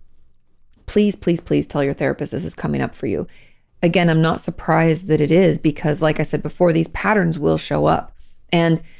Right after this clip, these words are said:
this concern that you're going to hurt your therapist or ruin her day, that's because you were, you were brought up to think that you had to manage your mother's emotions, that you're responsible for hers too.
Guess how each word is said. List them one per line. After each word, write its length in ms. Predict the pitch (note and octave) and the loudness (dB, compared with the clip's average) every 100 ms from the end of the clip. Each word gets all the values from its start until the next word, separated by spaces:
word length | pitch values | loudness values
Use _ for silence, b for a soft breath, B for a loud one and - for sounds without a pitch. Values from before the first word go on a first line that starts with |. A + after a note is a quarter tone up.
| b | b
this 140 | G3 F#3 | 0 0
concern 560 | - F3+ - F#3+ G#3 F#3 | 0 0 2 2 4 2
that 100 | - | 2
you're 160 | E3 | 2
going 320 | D#3 D#3 D3+ | 4 2 2
to 440 | D3+ - D#3+ D3+ D3 b b b | 0 0 2 2 0 b b b
hurt 320 | - - F#3+ E3+ | -6 0 2 2
your 80 | |
therapist 500 | D3 F3 F3 E3+ D#3+ | 2 4 4 2 0
or 100 | D3+ | -2
ruin 320 | D#3+ E3 D#3 D#3+ | 2 4 4 0
her 240 | - D#3+ | 0 0
day, 420 | D3 F3 E3 - - | 2 2 4 2 0
that's 240 | E3+ - | 0 0
because 840 | - D3 - - A3+ F3 D#3+ E3+ - - - _ _ _ _ _ _ _ _ _ _ | -4 -4 -2 0 2 4 2 0 -6 -20 -20 _ _ _ _ _ _ _ _ _ _
you 280 | F3 F#3+ F#3 | 2 4 6
were, 360 | F3+ F3 E3+ - _ _ E3 - - | 6 4 0 -8 _ _ -12 -8 -2
you 180 | F3+ | 2
were 160 | E3+ E3 | 4 2
brought 380 | D#3 E3+ E3 E3+ | 2 2 4 4
up 200 | G3+ - | 0 -2
to 100 | D#3+ | -4
think 220 | E3+ E3+ | -2 -2
that 100 | D#3+ | 0
you 80 | E3+ | 0
had 180 | E3+ D#3 | 0 0
to 60 | |
manage 400 | D3+ D#3 E3+ E3 | 0 2 2 0
your 80 | E3 | 0
mother's 300 | D#3+ D#3+ D#3+ | 0 0 0
emotions, 480 | D#3 D#3+ F#3 - D#3+ | 0 0 -2 -8 -8
that 100 | - | -2
you're 160 | E3 F3 | 2 2
responsible 540 | E3 - D#3+ D#3 C#3+ | 2 -2 -4 -4 -10
for 180 | - D3+ | -8 -6
hers 320 | - D#3 - | -2 -2 -4
too. 360 | - F#3+ - | -4 -2 -2